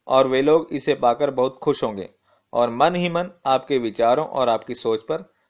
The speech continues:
नाज भी करेंगे। मित्रों, वे ग्राहक मेरी इस बात को अच्छी तरह समझ गए और बिना विलंब किए आंखों में चमक लिए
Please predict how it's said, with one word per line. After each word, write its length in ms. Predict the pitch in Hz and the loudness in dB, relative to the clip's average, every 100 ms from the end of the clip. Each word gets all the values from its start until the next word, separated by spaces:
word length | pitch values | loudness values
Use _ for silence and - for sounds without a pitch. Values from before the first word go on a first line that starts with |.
| _ | _
नाज 380 | 113 117 123 120 | -10 0 2 2
भी 140 | 117 107 | -2 -4
करेंगे। 420 | 98 90 82 71 _ _ _ _ _ _ - | -2 -4 -10 -16 _ _ _ _ _ _ -12
मित्रों, 400 | 156 175 208 208 | -8 -4 0 2
वे 260 | 196 170 127 _ _ _ _ _ - | 2 0 -6 _ _ _ _ _ -14
ग्राहक 380 | 135 127 151 151 | 0 2 4 2
मेरी 200 | 147 135 | 0 -2
इस 240 | 139 135 - | -2 -4 2
बात 220 | 123 120 | 2 2
को 60 | 131 | 0
अच्छी 300 | - 113 131 | -2 -2 -2
तरह 160 | 123 110 | -2 -2
समझ 360 | - 135 156 | -2 -4 -2
गए 140 | 165 170 | -2 -2
और 240 | 127 120 | 2 0
बिना 260 | 110 123 120 | 0 0 0
विलंब 340 | 113 113 113 | 0 -2 -4
किए 380 | - 156 175 _ | -8 -8 -8 _
आंखों 300 | - 117 135 | -6 -4 -4
में 100 | 120 | -6
चमक 360 | 104 - 147 151 | -6 -2 -2 -2
लिए 300 | 147 165 165 | -4 -6 -8